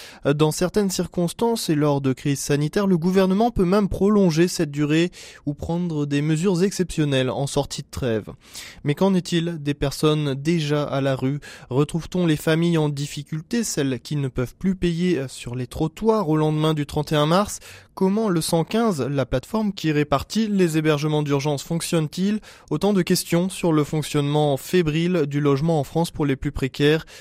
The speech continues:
euh, notamment les enfants, les grands oubliés. Euh, Julia Clairet est bénévole et référente des maraudes à la Croix-Rouge de Melun en Seine-et-Marne.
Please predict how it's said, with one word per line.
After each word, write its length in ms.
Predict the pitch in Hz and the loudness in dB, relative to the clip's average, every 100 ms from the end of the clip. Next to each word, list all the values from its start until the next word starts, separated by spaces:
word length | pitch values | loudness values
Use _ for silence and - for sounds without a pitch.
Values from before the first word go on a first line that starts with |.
| - - | -12 -4
euh, 100 | 143 | -2
notamment 600 | 151 147 151 175 185 135 | 0 0 2 4 2 2
les 360 | 127 127 123 | 0 -2 0
enfants, 480 | 160 165 - 143 160 | 0 0 -4 -4 -4
les 180 | 147 127 | -4 -6
grands 280 | 123 131 147 131 | -4 -2 -2 0
oubliés. 600 | 151 151 151 139 139 165 - - - - | -2 0 -2 0 2 0 0 -10 -20 -6
Euh, 80 | 123 | -2
Julia 360 | 131 147 160 147 | 0 2 2 0
Clairet 580 | 156 143 143 160 147 139 | 2 2 4 2 2 0
est 60 | |
bénévole 520 | 139 165 165 170 214 | 0 2 2 4 4
et 80 | 190 | 2
référente 560 | 139 170 - 160 202 202 | 2 0 0 2 2 2
des 140 | 160 | 2
maraudes 420 | 156 143 170 196 | 2 2 2 2
à 80 | 165 | 2
la 140 | 139 135 | 2 0
Croix-Rouge 640 | - 160 147 151 220 185 | -2 -2 0 2 2 4
de 100 | 156 | 2
Melun 380 | 151 147 151 196 | 2 4 4 2
en 100 | 185 | 0
Seine-et-Marne. 600 | - 156 147 147 180 208 | 0 0 4 4 4 0